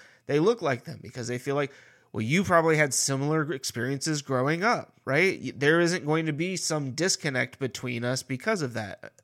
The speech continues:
I'd like to say that, you know, in a lot of cases, that's obviously not a requirement for people to get along and work together.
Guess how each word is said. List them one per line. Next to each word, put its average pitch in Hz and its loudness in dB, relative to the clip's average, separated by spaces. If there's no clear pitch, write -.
I'd 113 -4
like 139 0
to 131 -2
say 131 0
that, 120 -2
you 123 -12
know, 151 -16
in 127 -4
a 120 -4
lot 143 6
of 151 -2
cases, 135 -2
that's 220 0
obviously 220 2
not 208 0
a 220 -2
requirement 220 0
for 151 -4
people 180 -4
to 165 -2
get 160 2
along 196 0
and 139 -4
work 220 -2
together. 131 -6